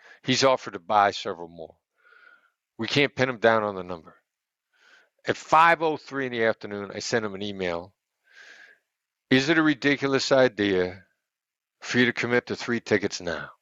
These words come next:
Are you against paying for them before the business day starts in New York tomorrow? We're both in L A. We're three hours behind the clock." Brandon has called me on the phone and said, "Close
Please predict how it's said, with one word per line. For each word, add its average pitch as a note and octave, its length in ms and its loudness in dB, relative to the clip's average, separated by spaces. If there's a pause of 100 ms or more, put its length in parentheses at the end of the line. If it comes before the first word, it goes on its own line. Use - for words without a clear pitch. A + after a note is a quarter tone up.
(1500)
Are C3+ 220 6
you D3 260 -4
against B2+ 560 -6
paying B2 460 -2
for - 120 -14
them E2+ 480 -10 (220)
before G#2 260 -6
the G2 80 -6
business A#2 460 -2
day G#2+ 180 4
starts - 440 -2
in F#2+ 100 -10
New F#2+ 80 -8
York F#2 240 -4
tomorrow? E2 420 -10 (840)
We're G#2 100 -2
both B2+ 320 4
in B2 80 -2
L A2+ 240 4
A. G#2 220 4
We're F#2+ 160 -6
three A2+ 240 0
hours F#2+ 220 0
behind F2 280 -8
the E2 60 -12
clock." A2+ 480 2 (600)
Brandon G#2+ 280 0
has F#2 100 -8
called G2+ 260 -2
me F#2+ 80 -6
on F2+ 100 -4
the F2+ 40 -8
phone G#2 580 0
and F#2+ 140 -10
said, G2 300 -2
"Close B2+ 520 2